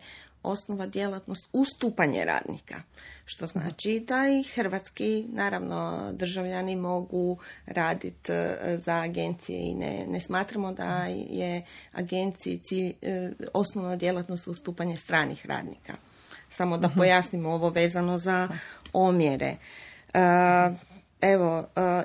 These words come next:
Speaker 1: i s druge strane, što se tiče agencija, ono što je važno za reći da u razdoblju negdje od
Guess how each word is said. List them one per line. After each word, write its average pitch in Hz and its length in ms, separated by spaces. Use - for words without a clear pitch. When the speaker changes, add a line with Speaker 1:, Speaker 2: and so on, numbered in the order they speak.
Speaker 1:
i 220 460
s 196 120
druge 254 240
strane, 262 380
što 233 140
se 208 120
tiče 254 260
agencija, 240 680
ono 240 180
što 220 320
je 214 320
važno 220 320
za 196 160
reći 202 320
da 190 220
u 190 420
razdoblju 208 420
negdje 190 300
od 180 140